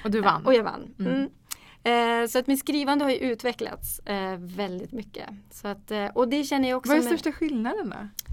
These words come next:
Speaker 2: Jo, men jag, språkligt och stilistiskt mycket bättre. Eh, tycker jag själv.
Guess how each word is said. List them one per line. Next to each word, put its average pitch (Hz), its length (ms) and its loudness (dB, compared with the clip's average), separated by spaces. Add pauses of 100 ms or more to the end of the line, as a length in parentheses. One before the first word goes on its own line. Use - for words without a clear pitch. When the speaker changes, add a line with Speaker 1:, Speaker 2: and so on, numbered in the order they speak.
(100)
Speaker 2:
Jo, 240 180 2
men 254 260 6
jag, 226 200 2
språkligt 226 640 0
och 208 120 -4
stilistiskt - 600 0
mycket 214 300 -4
bättre. - 300 -12 (1000)
Eh, 190 420 -6 (220)
tycker - 240 -12
jag - 180 -12
själv. - 240 -10